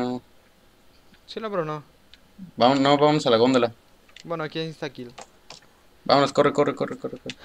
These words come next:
Speaker 2: La
Speaker 1: Ábrete
Speaker 2: gondola.
Speaker 1: paso con el Insta. Para aprovechar.
Speaker 2: ¿Hacia dónde vas tú? Ok, ok.
Speaker 1: O vam-, vamos a la Ujú.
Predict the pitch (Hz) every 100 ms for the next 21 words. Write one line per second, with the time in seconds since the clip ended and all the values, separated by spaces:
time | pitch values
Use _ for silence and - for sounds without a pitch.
0 | - 160 135 131 147 135 135 131 127 127
1 | 113 123 - 117 _ _ - _ _ _
2 | - _ _ _ - 117 113 113 110 117
3 | 123 - _ _ _ _ _ _ _ _
4 | _ _ _ _ _ _ _ - _ _
5 | _ _ - - - _ 135 143 147 156
6 | - 151 _ - - _ _ _ _ _
7 | _ _ _ _ _ - _ _ _ _
8 | - - 131 131 127 123 _ _ _ _
9 | _ _ _ - - - - _ _ _
10 | - 117 120 127 127 135 156 147 117 113
11 | 113 110